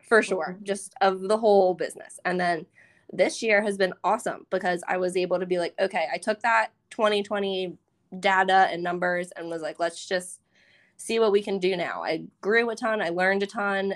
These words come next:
Speaker 1: and I was like, "Let's see what happens." So I think as of, for, in twenty twenty, I did eleven weddings, which is actually still a ton for starting my business in February of twenty.
Speaker 2: Yeah.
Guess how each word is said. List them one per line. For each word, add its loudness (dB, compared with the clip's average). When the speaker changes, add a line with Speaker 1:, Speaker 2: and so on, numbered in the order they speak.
Speaker 1:
and -4
I -2
was -6
like, -6
"Let's -4
see -4
what -2
happens." -10
So 0
I 0
think -2
as 0
of, 2
for, -4
in 0
twenty 0
twenty, 0
I 0
did 0
eleven 0
weddings, -6
which -2
is 2
actually 4
still 4
a -4
ton 2
for -2
starting 0
my 0
business -4
in -6
February 0
of -16
twenty. -6
Speaker 2:
Yeah. 6